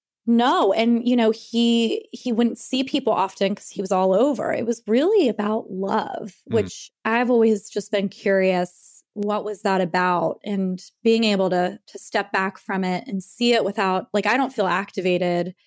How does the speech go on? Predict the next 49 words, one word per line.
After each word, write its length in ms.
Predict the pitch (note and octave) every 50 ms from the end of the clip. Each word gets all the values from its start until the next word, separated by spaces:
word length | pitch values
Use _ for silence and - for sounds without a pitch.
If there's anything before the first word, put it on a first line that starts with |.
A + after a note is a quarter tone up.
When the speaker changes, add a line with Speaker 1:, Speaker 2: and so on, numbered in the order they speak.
| _ _ _ _ _ _
Speaker 1:
when 140 | - G3 G3
I 80 | F#3 F3+
talk 340 | - - A3+ A3+ A#3+ A#3+
about 280 | A#3+ G#3 G3 F#3+ F#3 F3+
it 100 | F#3 F3+
anymore. 640 | F#3 F3+ F3+ F3 F3 F3 F3 F3 F3+ F3+ F3+ F#3 - _ _
There's 240 | - A3+ A3+ G#3 -
so 220 | - - G#3+ G3
many 220 | G#3+ A3+ G#3+ G#3 G3
possibilities 1120 | - - G3 F3+ F3 - - F#3 - F3+ F#3+ G3 G3 F#3+ - - - - F#3 - - - - -
of 160 | G3+ G3 F3
what 160 | F#3+ G3 - -
might 120 | G3 F#3
have 100 | F#3 F3
caused 500 | - - - F#3+ F#3+ G3 G#3+ G#3 - - -
that. 260 | - - - A#2 - - -
I 20 |
Speaker 2:
Yeah. 100 | A2 A2+
Speaker 1:
would 100 | B2+ C3 C3
love 160 | C4+ D4+ C#4+ -
to 40 | -
know 120 | A3 G3 F#3+
what 120 | F#3 F3
he's 160 | F3 F3+ F3+
doing 200 | - F3 F#3 E3+
now. 320 | E3 G3 D#4 B3 G#3 F#3+ -
<laughs> 20 |
Speaker 2:
Yeah. 1000 | C3 B2 A#2+ C#3 D3 D3 D#3 - D3 - - D#3 C3+ C#3 D3 C3 - - - A#2 - - -
<laughs> 300 | - - - D#3 C3 - -
Yeah, 240 | C3 D3 D#3 C#3 C3
no, 140 | C3 C3
I 60 | B2+ B2
mean, 120 | B2+ B2+
I, 240 | B2+ - A#2 A#2 A#2 - _ -
I 60 | A2+
appreciate 440 | A2+ - - B2 A#2 - B2+ A#2 F2
that 160 | G#2+ G2+ -
perspective 640 | - G2+ F#2+ - - G#2+ G2+ - - - F#2 E2+ D#2+
'cause 100 | - G2
I 100 | G#2 F#2+
think, 460 | F2 - - G#2+ G2 F#2+ - - - _ _ _ _ _ _ _ _ _ _ -
well, 240 | D3 C3+ C#3+ C#3 C3+
I 100 | C3+ C3
think 140 | C3+ D3 D3
in, 180 | C3+ B2 B2
in 160 | B2+ A#2+ A#2
many 240 | A#2 A#2 A#2+ B2 A#2
ways, 440 | A2+ G#2+ A2 A2 A2 G#2+ G#2 - -
like, 160 | A2+ - -